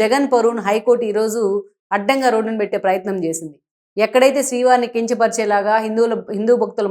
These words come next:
మనోభావాలు కించపరిచేలాగా అత్యంత సాధారణ కేసుగా దీన్ని తేల్చేసే ప్రయత్నం చేశారో జగన్మోహన్ రెడ్డి, అది సాధారణ కేసు కాదు బాబు, అది చాలా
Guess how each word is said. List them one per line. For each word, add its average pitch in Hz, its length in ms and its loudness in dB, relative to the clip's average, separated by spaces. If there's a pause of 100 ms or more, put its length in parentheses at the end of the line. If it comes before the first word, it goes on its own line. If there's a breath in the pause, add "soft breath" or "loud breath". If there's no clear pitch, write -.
మనోభావాలు 240 520 6
కించపరిచేలాగా 185 800 -2 (520)
అత్యంత 277 340 0 (120)
సాధారణ 254 480 8
కేసుగా 233 340 0
దీన్ని 214 220 -6
తేల్చేసే 214 460 -2
ప్రయత్నం 190 340 -2
చేశారో 185 340 -4
జగన్మోహన్ 175 440 -6
రెడ్డి, 185 180 -2 (420)
అది 208 120 2 (100)
సాధారణ 254 400 6 (100)
కేసు 214 200 -4 (100)
కాదు 196 240 0
బాబు, 185 220 0 (100)
అది 180 180 -4
చాలా 196 240 4